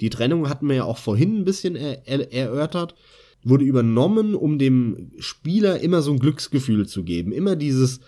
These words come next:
"Ah, nächste Stufe. Ah, jetzt bin ich noch stärker. Ah, hier Belohnung, Belohnung. Brotkrümelchen hinwerfen", ja. Und das wurde überall übernommen.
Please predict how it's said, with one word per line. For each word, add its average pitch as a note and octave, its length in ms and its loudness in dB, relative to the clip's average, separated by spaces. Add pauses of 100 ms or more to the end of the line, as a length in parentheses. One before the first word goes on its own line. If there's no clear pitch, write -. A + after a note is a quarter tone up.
(200)
"Ah, A2 220 -4
nächste B2 380 0
Stufe. F#2 580 -4 (220)
Ah, B2 260 0
jetzt C3 220 0
bin B2 100 4
ich A#2 80 -2
noch D#3+ 180 0
stärker. F2 600 -8 (240)
Ah, C3 640 0
hier B2 260 0
Belohnung, A#2+ 640 4
Belohnung. G#2+ 720 2 (340)
Brotkrümelchen C3+ 1000 4
hinwerfen", F#2 760 -2
ja. G2+ 300 -2 (920)
Und C3+ 160 2
das E3 180 0
wurde D3+ 160 4 (140)
überall G3 500 0
übernommen. B2 460 0